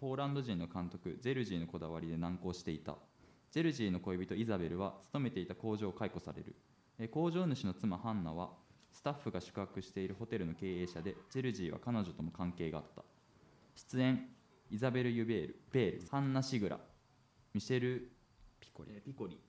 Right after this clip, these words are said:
Speaker 1: イエジー・ラジビオビッチ。撮影は、えー、ラウル・クタール。編集は、ジェルメーヌ・コアンとなっております。
Speaker 2: はい。パッションは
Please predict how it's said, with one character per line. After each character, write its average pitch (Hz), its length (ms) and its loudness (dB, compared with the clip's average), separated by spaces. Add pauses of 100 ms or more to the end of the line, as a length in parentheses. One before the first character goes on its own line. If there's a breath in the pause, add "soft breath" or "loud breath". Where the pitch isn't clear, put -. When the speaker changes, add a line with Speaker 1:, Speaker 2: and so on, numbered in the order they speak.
(160)
Speaker 1:
イ 117 160 2
エ 135 100 4
ジ 131 140 2
ー・ 135 100 6
ラ 123 120 12
ジ 127 120 10
ビ 120 120 12
オ 110 60 12
ビ 110 120 6
ッ - 120 -4
チ。 - 140 -6 (140)
撮 123 180 10
影 143 220 12
は、 - 340 12 (300)
え 107 80 12
ー、 101 60 12
ラ 110 160 12
ウ 113 60 12
ル・ 113 100 12
ク - 100 2
タ 82 160 10
ー - 60 4
ル。 - 60 -2 (600)
編 123 200 12
集 123 240 12
は、 - 360 12 (680)
ジ 107 160 12
ェ - 20 12
ル 123 120 12
メ 123 240 12
ー - 20 12
ヌ・ 120 120 12
コ 117 180 8
ア - 20 10
ン 71 120 2 (720)
と 101 100 8
な 82 80 6
っ 78 40 -6
て - 200 -14
お - 40 -12
り - 120 -16
ま - 60 -20
す。 - 80 -10
Speaker 2:
は 92 120 0
い。 71 100 -6 (560)
パ 131 100 -4
ッ - 20 -4
シ - 200 0
ョ 95 60 6
ン 80 80 2
は 67 160 -2